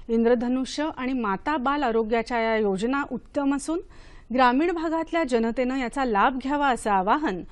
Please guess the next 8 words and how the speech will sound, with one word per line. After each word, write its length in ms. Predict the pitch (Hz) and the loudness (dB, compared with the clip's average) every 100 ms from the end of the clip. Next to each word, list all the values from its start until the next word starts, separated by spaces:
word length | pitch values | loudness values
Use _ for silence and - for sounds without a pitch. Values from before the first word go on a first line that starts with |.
| - - - 226 | -18 -20 -6 0
जिल्हा 300 | 262 254 339 | 2 2 0
परिषदेच्या 680 | 339 311 302 269 302 320 | 0 -2 -2 -4 -2 0
अध्यक्ष 420 | 302 185 247 254 285 | 0 0 -4 -2 -4
सरला 400 | 269 220 233 302 | -2 0 0 2
पाटील 380 | 240 302 240 | 0 0 -2
यांनी 240 | 226 214 277 | 0 -2 -2
यावेळी 320 | 196 185 180 | -2 -2 -2
केलं. 260 | 175 170 | -2 -6